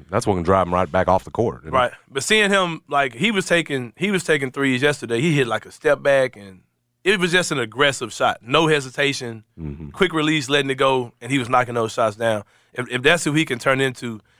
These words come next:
Speaker 2: I don't ever think he's gonna be as good as Trey Murphy is now. But, um, if he can just be a guy who's, you know, that ten to twelve point range, shooting a decent number from three, I, I think that you, you feel good about him, uh, going forward. And, and, and it makes,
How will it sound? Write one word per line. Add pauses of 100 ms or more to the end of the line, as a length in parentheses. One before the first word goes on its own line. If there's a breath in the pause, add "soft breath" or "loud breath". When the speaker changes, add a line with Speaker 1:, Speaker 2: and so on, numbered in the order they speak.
Speaker 2:
I
don't
ever
think
he's
gonna
be
as
good
as
Trey
Murphy
is
now. (460)
But,
um,
if
he
can
just
be
a
guy
who's,
you
know,
that
ten
to
twelve
point
range, (340)
shooting
a
decent
number
from
three, (120)
I, (100)
I
think
that
you, (160)
you
feel
good
about
him, (520 soft breath)
uh,
going
forward.
And,
and,
and
it
makes,